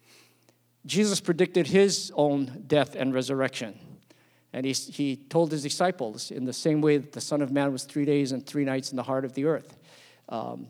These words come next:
just as Jonah would be three days and three nights in the, uh, whale's belly," he, Jesus told his disciples, "I must suffer many things of the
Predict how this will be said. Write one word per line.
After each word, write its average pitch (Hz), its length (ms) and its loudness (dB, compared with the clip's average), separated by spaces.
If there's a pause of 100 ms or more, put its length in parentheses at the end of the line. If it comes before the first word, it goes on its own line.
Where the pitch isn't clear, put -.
just 156 220 -4
as 131 80 -4
Jonah 165 500 4
would 113 160 -8
be 123 80 -6
three 131 220 -4
days 127 240 -2
and 127 100 -8
three 135 160 -6
nights 127 300 -6
in - 60 -10
the, 127 120 -8 (580)
uh, - 220 -8 (460)
whale's 156 360 6
belly," 147 360 4
he, 113 240 -8
Jesus 165 840 2
told 165 260 2
his 151 100 0
disciples, 147 800 -2
"I 139 160 2
must 147 240 2
suffer 165 220 0
many 160 220 4
things 156 520 2
of 123 80 -2
the 127 120 -8